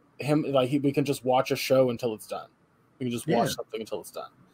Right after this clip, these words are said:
Speaker 1: Um, and then, uh, once he is done, we,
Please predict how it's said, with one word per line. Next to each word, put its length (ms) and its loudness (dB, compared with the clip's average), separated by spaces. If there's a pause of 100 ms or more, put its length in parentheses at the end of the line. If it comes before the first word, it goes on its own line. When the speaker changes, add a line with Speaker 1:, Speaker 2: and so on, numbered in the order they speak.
(460)
Speaker 1:
Um, 600 0 (720)
and 160 2
then, 260 0
uh, 200 2
once 280 -2
he 120 0
is 120 0
done, 520 2 (960)
we, 640 -4